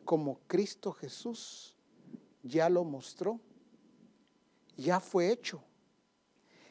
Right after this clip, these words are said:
La fiel imagen de lo que Dios es, esa fiel imagen eres tú, esa fiel imagen soy yo. ¿Por qué? Porque ciertamente allá un día se perdió en el huerto de Edén.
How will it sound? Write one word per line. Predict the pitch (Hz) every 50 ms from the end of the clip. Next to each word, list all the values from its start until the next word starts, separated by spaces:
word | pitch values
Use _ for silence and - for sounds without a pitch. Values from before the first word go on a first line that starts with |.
| - _ _ -
La | 147 143 156 151 147
fiel | - - - 208 202 254 294 262 240
imagen | 196 175 160 156 170 202 233 220 - - - 160 147 147 151 165 170 180 - - - _ _ _ _ _ -
de | 160 160
lo | 151 147 139
que | - 156 139
Dios | 131 135 143 147 - -
es, | - - 175 180 - - _ _ _ _ _ _ _
esa | - 175 180 - - 214 185
fiel | - - - - - 185 185 226 240 208
imagen | 180 156 160 190 226 226 - 202 165 156
eres | 156 151 151 139 - -
tú, | - 240 254 220 - - - - - - _ -
esa | 165 - - 220 170
fiel | - - - - - 190 208 214 185
imagen | 175 156 151 165 190 214 - - 208 180
soy | 160 - - 151 135 135
yo. | 165 208 226 185 - - - _ _ _ _ _ _ _ _ _ _ _ _ _ _ _ _ _ _ _ _ _ _ -
¿Por | - 160 143 135 -
qué? | - - 233 254 240 190 - _ _ _ _ _ _ _ _ -
Porque | 160 151 131 - - - 131
ciertamente | - - - 196 240 277 247 - - 214 175 165 170 202 240 240 233 - 214
allá | 165 147 151 170 196 214
un | 208 180 160
día | 147 185 226 247 196
se | - - - 160 135
perdió | - - 156 139 127 123 120 135 165 208 220
en | 214
el | 175 143 127
huerto | 120 139 160 170 - - 165
de | 135 135 123
Edén. | 117 113 139 180 214 185 139